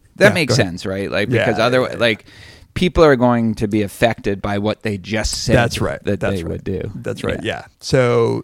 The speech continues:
Speaker 2: so the analyses, um, were essentially taking this consequentialism score, um, and seeing whether it predicted consequentialist behavior as measured by the real world, uh, task,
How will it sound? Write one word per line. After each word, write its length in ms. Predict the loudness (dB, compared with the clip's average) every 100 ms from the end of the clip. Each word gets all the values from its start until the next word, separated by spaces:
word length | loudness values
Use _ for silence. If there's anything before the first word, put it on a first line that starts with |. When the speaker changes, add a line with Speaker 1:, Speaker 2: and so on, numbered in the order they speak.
| -8
Speaker 2:
so 340 | -2 4 4
the 160 | 4 4
analyses, 880 | 4 4 2 0 0 2 2 0 -6
um, 600 | -4 -2 0 -2 -6 -10 -14 _ -12 -2
were 500 | 2 4 4 2 -2
essentially 440 | 0 0 2 -2
taking 340 | 0 0 0 -2
this 300 | -2 -4 -10 -8
consequentialism 960 | -2 -2 -2 0 0 0 -4 -2 -6
score, 480 | -6 -4 -4 -4 -6 _ _ -20 -20 _ _ -10
um, 580 | -4 -2 -2 -6 -10 -14 _ _
and 280 | -2 -2 -2
seeing 440 | 0 2 4 2
whether 340 | 2 2 0 -2
it 80 | -2
predicted 640 | -4 -4 -4 -4 -4 -10 -10
consequentialist 800 | -6 -6 -4 -4 -4 -4 -10 -10 _
behavior 800 | -8 -2 0 0 -2 -6 -6 -8 _ _ _
as 240 | -4 -4 -2
measured 340 | -4 -4 -6
by 380 | -6 -8 -8 -12 -16 _ -20 _
the 160 | -6 -4
real 400 | -4 -4 -2 -4
world, 580 | -6 -6 -8 -10 -16 -16
uh, 280 | -8 -8 -8 -4
task, 540 | 2 2 2 -4 -16